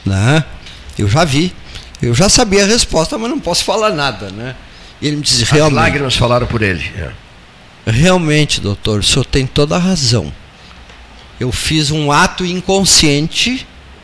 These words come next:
Speaker 1: para não arrumar uma outra mãe." "Como assim,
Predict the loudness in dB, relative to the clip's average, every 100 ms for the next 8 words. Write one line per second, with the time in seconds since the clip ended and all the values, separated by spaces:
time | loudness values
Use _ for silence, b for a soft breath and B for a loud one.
0 | -20 B B B B -20 -8 -2 0 -2
1 | -2 -4 -2 0 2 0 -2 -8 -18 -20
2 | -20 -20 -20 -20 -20 -20 -20 -20 -20 -20
3 | -6 -4 0 0 0 2 2 2 0 -6
4 | -14 -20 -12 -6 -4 -2 2 4 2 2
5 | 0 0 0 0 -2 -4 -8 -16 -20 -2
6 | 2 4 4 2 2 -2